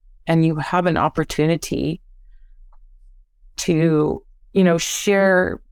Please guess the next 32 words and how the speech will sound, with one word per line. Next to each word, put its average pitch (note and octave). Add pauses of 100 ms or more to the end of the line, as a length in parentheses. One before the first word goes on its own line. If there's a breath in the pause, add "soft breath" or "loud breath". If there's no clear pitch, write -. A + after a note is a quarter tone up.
(140)
expectations F3
of C#3+
the D3
positive D#3
outcomes D3+
that -
can -
happen. D#3+
And D3
it -
really E3
gets D#3
people E3
on C#3+
board. D3+
So -
I D3+
think D#3+
that's D3+
a, -
that's D#3
a E3+
super -
tool. - (600)
Um, G3+
we G#3+
do C#4
have D4+
a B3+
question G#3
from F3
Alfonso. D3+